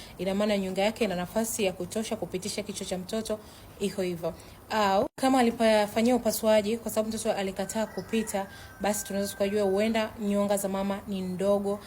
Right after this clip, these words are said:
haziru-, hazina, yani haziwezi kufunguka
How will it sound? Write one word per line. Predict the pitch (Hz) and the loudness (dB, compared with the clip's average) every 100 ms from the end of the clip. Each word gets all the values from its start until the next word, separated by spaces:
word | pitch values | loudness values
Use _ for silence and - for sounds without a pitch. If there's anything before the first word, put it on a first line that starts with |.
| - - | -18 -4
haziru-, | 190 190 170 190 196 202 214 220 | -2 0 -4 -2 0 0 0 0
hazina, | 208 196 185 262 269 254 - - | 0 0 0 0 2 0 -4 0
yani | 220 233 | 2 4
haziwezi | 202 190 180 208 233 240 | 2 0 0 2 2 0
kufunguka | 202 - 196 190 233 226 | -6 -6 -6 0 0 2